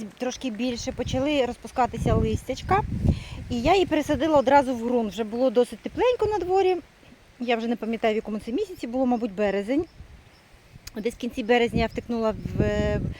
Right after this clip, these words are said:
ґрунт. Коріння ще не було. М, тобто був тільки цей калюс, е, обра-, е, образувався.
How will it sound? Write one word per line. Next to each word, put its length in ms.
ґрунт. 440
Коріння 460
ще 260
не 120
було. 580
М, 260
тобто 260
був 260
тільки 360
цей 180
калюс, 380
е, 280
обра-, 300
е, 360
образувався. 680